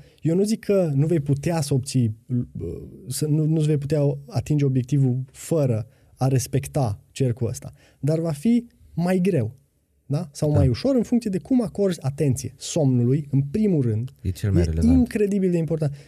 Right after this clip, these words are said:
Speaker 1: Gândește-te că poți să reziști fără mâncare și fără apă perioade de timp. Încearcă să faci asta cu
Speaker 2: Pot
Speaker 1: somnul,
Speaker 2: să-ți fac
Speaker 1: să
Speaker 2: o
Speaker 1: vezi cât,
Speaker 2: paranteză?
Speaker 1: cât reziști.
Speaker 2: Eu am descoperit o chestie foarte relevantă,
Speaker 1: Mm.
Speaker 2: chiar în pregătirea pentru examen.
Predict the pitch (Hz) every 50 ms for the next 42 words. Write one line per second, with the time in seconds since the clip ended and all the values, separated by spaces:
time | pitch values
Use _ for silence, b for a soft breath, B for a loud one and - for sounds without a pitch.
0 | B B B 139 147 160 170 170 196 214 - - 220 180 196 185 - - 139 143
1 | 175 185 180 - - 180 160 156 147 151 160 156 143 143 - - - 160 156 156
2 | 147 143 139 135 135 139 151 143 139 131 117 - - 135 127 127 123 117 - 120
3 | 113 107 b b b b b b _ - 139 143 143 139 131 127 113 117 - 180
4 | 220 220 - - - _ 165 165 - - 247 240 240 220 180 - - 196 180 180
5 | 170 156 - 151 139 139 - - - 101 107 110 110 131 131 131 143 139 147 139
6 | 135 131 - 120 101 92 95 85 85 - 147 139 139 127 110 101 98 - - _
7 | b b b b b b b b b b b b b _ _ _ _ - 104 107
8 | 117 127 117 110 - - 98 - 101 95 - 92 92 95 85 - 87 - - 90
9 | - - 80 80 80 78 78 139 123 98 98 - - - - 98 95 90 87 82
10 | 87 78 73 85 - 82 78 73 73 76 73 73 73 71 76 - 69 69 69 71